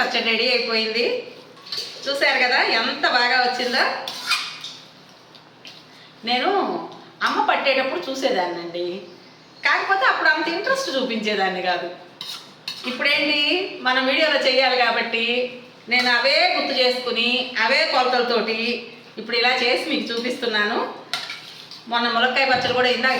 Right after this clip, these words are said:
చెప్పాను మీకు, చాలా బాగుందని మెచ్చుకున్నారు. నేను చూపించినట్టు ఈ కొత్తిమీర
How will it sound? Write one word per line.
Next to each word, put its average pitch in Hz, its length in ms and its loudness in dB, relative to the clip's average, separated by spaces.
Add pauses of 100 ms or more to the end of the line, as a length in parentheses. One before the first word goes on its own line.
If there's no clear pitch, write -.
చెప్పాను 226 400 2
మీకు, 220 180 -2 (220)
చాలా 240 320 4 (120)
బాగుందని 226 440 2
మెచ్చుకున్నారు. 220 600 0 (600)
నేను 302 240 2
చూపించినట్టు 294 680 0 (420)
ఈ - 20 0 (100)
కొత్తిమీర 302 360 2